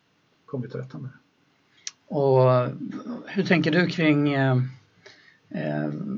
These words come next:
Speaker 2: vad man ska välja för nyckeltal? För i den här sas-världen så
Speaker 1: Mm.
Speaker 2: kan man ju fullkomligt drä-, drunkna i alla möjliga, eh, saker du kan mäta, så att säga.
Speaker 1: Ja.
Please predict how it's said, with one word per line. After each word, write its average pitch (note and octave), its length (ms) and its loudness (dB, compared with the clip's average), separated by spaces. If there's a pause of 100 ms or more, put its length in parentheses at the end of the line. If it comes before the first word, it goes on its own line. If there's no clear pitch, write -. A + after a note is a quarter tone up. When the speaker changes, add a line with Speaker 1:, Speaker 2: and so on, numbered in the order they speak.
(380)
Speaker 2:
vad D3+ 100 2
man D#3+ 100 2
ska D#3 120 0
välja D#3+ 400 6
för C3+ 120 2
nyckeltal? D3+ 580 2
För D3 100 -2
i - 20 2
den C3 100 4
här C3+ 60 2
sas-världen C#3+ 720 6
så B2+ 300 0 (220)
Speaker 1:
Mm. E3 260 4
Speaker 2:
kan C#3+ 160 2
man C3+ 80 2
ju C3 60 0
fullkomligt C3 400 2
drä-, D#3 300 6
drunkna C#3+ 760 6
i A#2+ 280 0 (420)
alla C3 220 2
möjliga, B2 640 4
eh, B2+ 160 -4
saker C3 320 -2
du C3 80 0
kan C3 160 2
mäta, C#3 400 4
så C3 60 -4
att - 60 -2
säga. - 200 -4
Speaker 1:
Ja. B2+ 200 0